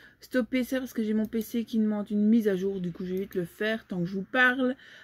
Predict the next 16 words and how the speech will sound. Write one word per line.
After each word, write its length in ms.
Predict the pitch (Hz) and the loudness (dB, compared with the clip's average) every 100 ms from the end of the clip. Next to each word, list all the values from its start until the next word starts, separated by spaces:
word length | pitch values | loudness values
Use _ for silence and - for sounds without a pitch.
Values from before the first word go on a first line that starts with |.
| - | -12
Allez, 280 | 208 214 214 | -2 2 4
mets-toi 260 | 208 196 202 | 2 -6 -6
ta 120 | 180 | -6
mise 240 | 175 170 202 | -4 -2 -2
à 120 | 208 | -2
jour, 520 | 196 220 220 214 208 | -2 -2 -2 -4 -4
de 200 | 175 180 | -8 -4
redémarrer, 840 | 180 180 170 160 175 185 190 202 196 | -4 -2 -4 -4 -8 -8 -4 -2 -2
voilà. 200 | 175 - - - - 285 - | -2 -8 -14 -18 -12 -10 2
Du 100 | 233 | 2
coup, 220 | - 311 | 4 4
je 100 | 269 | 4
reviens 460 | 226 226 226 233 220 | 4 4 4 2 0
dans 240 | 233 277 | 2 0
ce 360 | - 247 226 220 | 0 0 0 0
vlog 1040 | 185 180 185 196 196 202 208 208 208 214 | -2 -4 -2 4 4 4 4 0 -2 -6